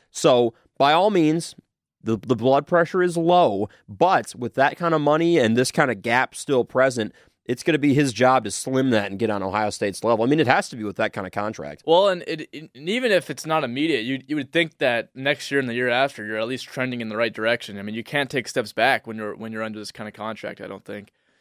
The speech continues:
Speaker 2: But it is interesting to think, like, I mean, we're not, we're still playing a lot of D'Antonio's guys right now. We haven't seen necessarily Tucker's recruiting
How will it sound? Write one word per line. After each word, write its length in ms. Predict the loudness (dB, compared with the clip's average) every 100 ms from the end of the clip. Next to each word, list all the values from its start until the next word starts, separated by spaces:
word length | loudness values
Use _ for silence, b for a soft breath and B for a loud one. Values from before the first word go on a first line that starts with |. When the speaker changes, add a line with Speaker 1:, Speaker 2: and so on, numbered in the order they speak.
| _
Speaker 2:
But 140 | 2 2
it 120 | 2
is 120 | 2
interesting 400 | 0 0 -4 -4
to 60 | -4
think, 360 | 0 0 0 0
like, 300 | 0 0 _ _ _ _
I 40 | -8
mean, 140 | -2
we're 120 | 2 2
not, 120 | 2
we're 120 | -2
still 240 | 2 2
playing 300 | 2 0 0
a 60 | 2
lot 180 | 2 2
of 60 | 2
D'Antonio's 560 | -2 -2 -4 -2 -4
guys 280 | 0 0 0
right 80 | -2
now. 80 | -6
We 120 | -2
haven't 240 | 0 -2 -4
seen 400 | -6 -4 -6 -10
necessarily 540 | -10 -10 -6 -2 -2
Tucker's 440 | -2 -2 -2 -4 -10
recruiting 540 | -10 -4 -2 -4 -6